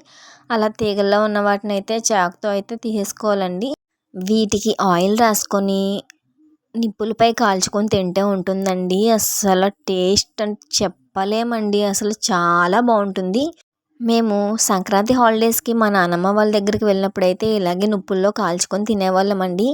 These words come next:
మా నానమ్మ వాళ్ళు తోటలో ఉంటారండి. అస్సలు మేము ఒక్క ఫ్రూట్ కానీ, ఫ్లవర్స్ అసలు ఏమీ కొనుక్కునేవాళ్ళం కాదండి. నానమ్మ అన్నీ తోటలోనే పండించేవాళ్ళండి. చాలా బాగుంటాయి.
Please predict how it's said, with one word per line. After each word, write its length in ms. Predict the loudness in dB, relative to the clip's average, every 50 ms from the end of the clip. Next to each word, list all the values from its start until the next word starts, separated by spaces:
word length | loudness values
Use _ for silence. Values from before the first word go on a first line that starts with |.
| -4 -8 -16 -20 -20 -20 -8 -4
మా 120 | 0 0 2
నానమ్మ 400 | 2 0 0 0 0 0 2 2
వాళ్ళు 280 | 2 2 2 0 0 0
తోటలో 420 | 0 2 2 2 0 2 2 2 2
ఉంటారండి. 640 | 2 0 -2 -2 -2 -2 -2 -2 -2 0 0 0 0 -2 -4 _ -14 -20 -20 _ _ -6
అస్సలు 500 | -4 -4 -2 -2 0 0 2 2 2 2
మేము 260 | 2 2 2 2 2 2
ఒక్క 240 | 0 -2 -2 -4 -4
ఫ్రూట్ 500 | -2 -2 0 2 2 2 2 0 -2 0
కానీ, 360 | 0 0 2 2 2 2 2 2 0 0
ఫ్లవర్స్ 500 | 0 0 2 2 2 2 0 0 0 -2
అసలు 260 | -2 -2 0 0 0
ఏమీ 260 | 2 2 0 0 -2
కొనుక్కునేవాళ్ళం 640 | -2 -2 -2 -2 -2 -4 -2 -2 0 0 0 -2 -2
కాదండి. 420 | -2 0 0 0 0 0 0 0 0 0
నానమ్మ 500 | 0 0 0 0 0 0 0 0 0 0 0
అన్నీ 540 | 0 0 -2 -2 -2 -2 -2 -2 -2 -2 -4 -4 -8 -14 -20 -20 -20 _ _ _ _ _ 0
తోటలోనే 500 | 0 2 0 0 -2 -2 -2 0 0 0
పండించేవాళ్ళండి. 960 | 0 -2 -2 -2 -2 -2 -2 -2 0 0 2 2 0 0 -2 -2 -2 -4 -2 -2
చాలా 500 | -2 -2 0 0 0 0 0 0 0 0
బాగుంటాయి. 640 | 0 0 0 -2 -2 -2 -2 -2 -2 -2 -2 -4